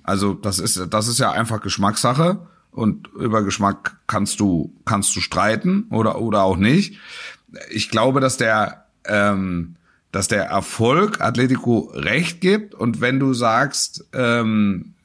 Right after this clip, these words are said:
die müssten mit der Mannschaft einen viel offensiveren Fußball spielen, äh, dann ist es ja, dann ist die Behauptung ja hyp-, hypothetisch, ob sie mit dem,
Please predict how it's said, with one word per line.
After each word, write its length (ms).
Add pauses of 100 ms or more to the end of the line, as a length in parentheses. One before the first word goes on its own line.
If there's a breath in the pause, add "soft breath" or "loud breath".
die 160
müssten 640
mit 140
der 100
Mannschaft 360
einen 100
viel 160
offensiveren 480
Fußball 260
spielen, 440 (500 loud breath)
äh, 80 (320)
dann 160
ist 160
es 100
ja, 240
dann 280
ist 140
die 80
Behauptung 380
ja 80
hyp-, 300
hypothetisch, 720
ob 120
sie 400
mit 220
dem, 380